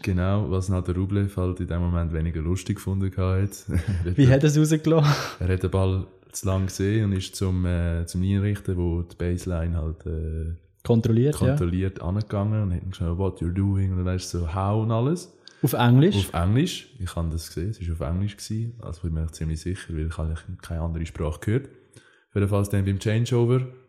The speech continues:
Speaker 1: äh, zusammengefasst, ist es dann, äh, zur Diskussion gekommen mit dem Schiedsrichter, ist dann der Supervisor auf den Platz gekommen. Und, ähm, ja, ist, ist dann der Rublev schlussendlich disqualifiziert worden, weil er auf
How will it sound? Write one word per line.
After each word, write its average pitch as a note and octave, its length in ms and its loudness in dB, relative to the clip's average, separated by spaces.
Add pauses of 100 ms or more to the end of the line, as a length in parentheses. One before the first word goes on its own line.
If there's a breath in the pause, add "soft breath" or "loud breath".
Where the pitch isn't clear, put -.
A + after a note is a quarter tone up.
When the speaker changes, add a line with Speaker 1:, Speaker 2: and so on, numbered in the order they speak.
(100)
Speaker 1:
äh, F2 640 0
zusammengefasst, F#2 720 -4
ist E2+ 160 -6
es - 60 -14
dann, D#2+ 180 -4
äh, D#2 400 -6
zur - 120 -12
Diskussion F2 520 -6
gekommen G2+ 220 -6
mit F2 100 -6
dem D#2+ 100 -6
Schiedsrichter, G#2+ 640 -8
ist F#2 100 -12
dann D#2 80 -4
der D#2 80 -6
Supervisor G2 540 -4
auf G2+ 60 -8
den G2+ 120 -8
Platz G2 280 -6
gekommen. A2 240 -6 (720 soft breath)
Und, F2 340 -2
ähm, E2 880 -2
ja, D#2+ 200 -2
ist, F2 220 -8
ist - 220 -8
dann F2 60 -2
der E2+ 140 0
Rublev F#2 380 -2
schlussendlich F2+ 600 -2
disqualifiziert E2+ 840 -4
worden, G#2+ 480 0
weil E2 160 0
er E2+ 100 -2
auf - 320 -10